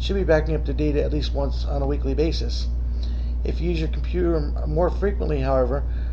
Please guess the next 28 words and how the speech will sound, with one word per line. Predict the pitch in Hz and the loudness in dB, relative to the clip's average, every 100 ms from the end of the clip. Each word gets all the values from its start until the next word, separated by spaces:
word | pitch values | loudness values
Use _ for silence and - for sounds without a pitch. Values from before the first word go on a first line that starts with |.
| - | 0
more | 151 151 | 2 2
than | 127 | 2
ten | 196 220 | 4 6
hours | 180 143 | 4 4
a | |
week, | 135 127 143 | 0 0 0
doing | 175 170 | 2 2
it | - | 0
daily | - 180 180 165 | 2 4 4 2
is | - | 0
probably | 151 147 147 | 0 0 0
a | 135 | 0
good | 139 | 0
idea. | 127 127 170 160 110 - - - - - - - - - - - | 2 2 2 2 2 -2 -2 -2 -2 -2 -2 -2 -2 -2 -2 0
Another | 165 202 196 | 4 6 6
variable, | 185 180 165 156 151 - | 6 6 6 2 0 0
variable | 160 180 175 160 160 | 4 4 6 6 4
is, | 165 151 - | 0 0 -2
uh, | - 156 147 | -2 0 0
the | 139 | 0
type | 135 160 160 | 0 0 0
of | 135 | 0
data | 170 156 | 2 2
you | 135 | 0
store | - 156 143 | 0 2 2
on | 139 | 2
your | 127 | 0
computer. | - - 175 143 | -2 0 0 0